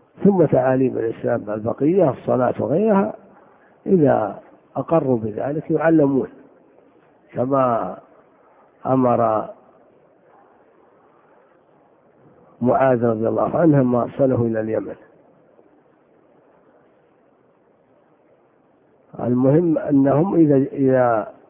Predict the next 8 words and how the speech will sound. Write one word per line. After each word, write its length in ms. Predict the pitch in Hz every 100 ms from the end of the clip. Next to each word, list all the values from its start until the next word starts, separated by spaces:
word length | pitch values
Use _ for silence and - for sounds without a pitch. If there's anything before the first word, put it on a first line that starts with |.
| _ _ _ _ _ _ _ _ _ _ - _ _ _ 110
جاءهم 540 | 131 160 143 131 127
الجيش 600 | 127 110 113 139 156 - - - - _ _ _ _ _ _ _
وقالوا: 560 | 127 120 135 139 127 131
"نحن 360 | 143 - 120
جئنا 640 | 110 131 151 147 143 156 - - - -
ندعوكم 880 | 135 131 143 151 160 139 156 170 165
إلى 200 | 135 139
الإسلام 580 | 139 120 - 127 117 92